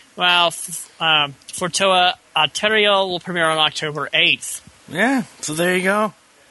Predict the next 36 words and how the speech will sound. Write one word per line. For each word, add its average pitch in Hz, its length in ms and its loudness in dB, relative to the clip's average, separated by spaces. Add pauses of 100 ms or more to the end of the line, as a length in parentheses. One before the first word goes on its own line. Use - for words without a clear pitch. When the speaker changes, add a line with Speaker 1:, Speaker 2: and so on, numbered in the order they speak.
Speaker 1:
Sora 180 320 2
no 175 120 0
Toshime 165 460 0
Forte 185 600 0
is 151 80 -4
the 160 100 2
upcoming 147 460 -2
sequel 170 1040 2
to 151 300 -2
<clears throat> - 0 -
Sora 156 380 2
no 143 320 0
Oshimo. 220 720 2 (380)
Speaker 2:
Yeah, 165 220 0
yeah, 135 180 -2
yeah, 113 160 2
Speaker 1:
Huh. 113 60 -4
Speaker 2:
okay. 101 280 -12 (720)
Speaker 1:
Well, 254 240 2
hey, 208 260 0
I 139 100 2
Speaker 2:
If 190 80 -8
they 330 100 2
don't 359 120 2
want 320 140 2
to 277 80 0
learn 262 160 2
about 233 240 0
it, 196 80 -6
they 214 80 2
can 214 80 0
go 196 100 0
fucking 147 300 -4
read 120 160 -4
about 104 240 -6
it. 95 80 -12